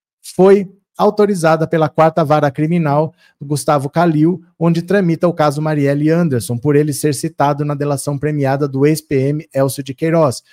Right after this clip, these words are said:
O delator confessou ser o motorista da emboscada parlamentar e ao motorista dela, Anderson Gomes. Segundo o colaborador, Jomarzinho foi um dos responsáveis por vazar informações sobre a Operação Lume, cujo objetivo era justamente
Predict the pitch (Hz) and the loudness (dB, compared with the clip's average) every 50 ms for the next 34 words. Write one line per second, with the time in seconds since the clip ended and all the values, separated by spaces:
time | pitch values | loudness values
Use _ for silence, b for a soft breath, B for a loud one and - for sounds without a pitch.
0 | b b b b - 143 135 156 151 147 143 - - 151 139 - _ - 185 214 | b b b b -10 0 2 4 4 4 2 2 0 0 0 -2 _ -2 0 0
1 | 233 214 - 226 202 - - 175 165 - - 170 165 170 165 165 170 170 - 175 | 0 0 -2 -2 -2 0 -2 -2 -2 -2 -2 -4 -4 -2 -2 -2 -4 -4 -4 -4
2 | 156 143 143 139 - 139 139 135 139 147 143 156 151 147 - - 131 123 123 120 | -4 -4 -6 -6 -8 -6 -4 -4 -4 -2 -4 -4 -4 -4 -4 -4 -2 -2 -2 -2
3 | - 131 131 127 127 135 139 139 127 - 147 160 180 196 180 - _ _ _ _ | -2 0 0 0 0 -2 -2 -4 -2 -2 0 0 0 -2 -4 -10 _ _ _ _
4 | 165 175 175 190 190 190 180 196 190 165 165 - - 170 156 139 139 147 147 147 | 2 2 2 4 2 0 0 0 0 0 0 0 -2 -2 0 0 0 0 2 0
5 | 139 131 131 135 139 131 - - 151 147 143 160 175 160 131 110 98 - - b | 0 -2 -2 -2 -4 -4 -4 -4 -4 0 2 2 4 4 2 -2 -4 -8 -14 b
6 | b b b _ - - 175 139 143 143 135 131 - 147 139 143 139 135 143 151 | b b b _ -4 -4 -2 0 0 0 0 0 0 2 2 2 2 2 0 0
7 | 147 156 180 196 185 156 196 214 220 220 214 185 143 151 165 165 147 - 170 160 | 0 2 2 0 2 2 2 2 2 2 0 0 0 -2 -4 -4 -4 -4 -2 -2
8 | 170 190 202 190 - 185 180 - - 196 175 - 165 160 151 151 143 - - 165 | 0 -2 -2 -4 -6 -6 -6 -4 -4 -4 -2 0 0 0 0 -2 -4 -4 -4 -4
9 | 151 156 180 185 156 165 175 180 190 190 170 - 196 190 196 190 170 - - 147 | 0 0 0 0 2 0 0 0 0 -2 -2 -2 -2 0 0 -2 -2 -2 -2 -2
10 | 147 147 135 - b b b b - - 170 165 170 180 170 175 175 165 160 151 | -2 -2 -6 -8 b b b b -6 -4 -2 0 0 0 0 0 0 0 0 0
11 | - 165 165 170 170 151 139 139 143 135 127 - _ _ _ _ _ 202 208 190 | 0 -2 0 0 2 0 0 0 -2 -4 -6 -8 _ _ _ _ _ -2 2 2
12 | 208 196 180 175 196 190 190 - - 170 156 156 151 151 151 139 170 170 - - | 2 2 2 0 0 0 0 -2 -4 0 2 2 2 2 0 -2 -4 -6 -2 -2
13 | 196 180 156 143 147 151 147 - - | -2 0 0 0 -2 -2 -6 -10 -16